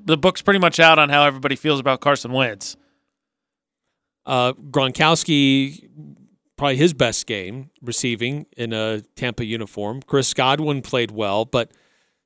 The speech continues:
Speaker 2: still, it, it's just, um, a lot of, they, they keep asking Brady to go vertical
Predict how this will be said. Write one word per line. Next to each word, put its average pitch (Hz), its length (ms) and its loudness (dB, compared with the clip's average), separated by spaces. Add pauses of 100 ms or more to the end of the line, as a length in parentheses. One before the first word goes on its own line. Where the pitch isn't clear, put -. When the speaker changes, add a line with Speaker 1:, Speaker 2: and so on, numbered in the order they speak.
Speaker 2:
still, 117 420 -2
it, 120 180 -8
it's 127 140 -14
just, - 300 0 (600)
um, 104 360 -4 (500)
a 127 80 0
lot 139 320 6
of, 143 240 2 (360)
they, 131 240 -6
they 139 140 -4
keep - 280 0
asking 143 440 4
Brady 139 260 2
to 127 100 -4
go 117 320 -2 (320)
vertical 123 840 4